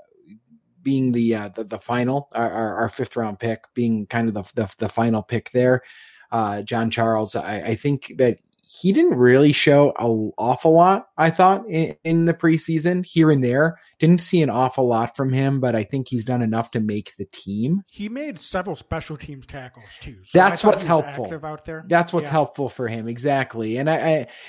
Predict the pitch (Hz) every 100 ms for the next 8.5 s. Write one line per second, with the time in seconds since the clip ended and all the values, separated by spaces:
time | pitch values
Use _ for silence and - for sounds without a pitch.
0 | - 165 170 139 185 196 - 175 151 104
1 | 147 - 127 156 208 - 254 156 156 147
2 | - 143 117 - 120 120 127 - 147 143
3 | 143 143 143 - 147 131 120 123 120 131
4 | 127 - 127 131 127 110 107 110 117 127
5 | 117 - 113 104 110 123 127 - - -
6 | - 151 190 226 196 143 120 - 156 151
7 | 143 123 110 - 196 185 160 135 107 110
8 | 120 165 170 185